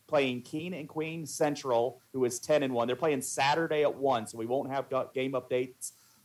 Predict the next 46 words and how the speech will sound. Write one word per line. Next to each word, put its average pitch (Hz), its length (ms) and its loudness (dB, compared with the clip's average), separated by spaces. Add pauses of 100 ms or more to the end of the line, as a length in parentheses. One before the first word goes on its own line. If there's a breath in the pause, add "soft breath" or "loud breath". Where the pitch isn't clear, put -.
(120)
of 127 160 2
that 123 280 4
during 135 300 2
the 143 80 0
Riverheads 127 480 2
game. 127 260 2
Everybody 120 280 0
from 127 180 -14
Riverheads 123 600 0
or 127 280 -2
Gap 123 360 4
will 131 100 4
have 120 180 2
to 120 80 0
wait 117 220 6
a 127 60 4
day 123 340 4 (220 soft breath)
to 127 60 -2
see 131 200 0
who's 131 180 2
playing 123 260 2
the 123 80 0
next 120 360 -4
week. 131 340 -4 (340)
Um, 110 420 6 (180)
Essex 135 400 4
just - 240 4
knocked 131 220 4
off 113 200 4
West 160 240 6
Point. 160 300 2 (300)
I 123 80 -2
guess 117 220 0
the 127 80 0
message 123 380 0
got 123 200 0
through 131 120 0
to 123 60 0
West 123 220 0
Point 120 160 -2
that 117 80 -14
they 123 100 4
were 123 100 2
supposed 127 340 -2
to 123 40 -6
lose. 151 360 2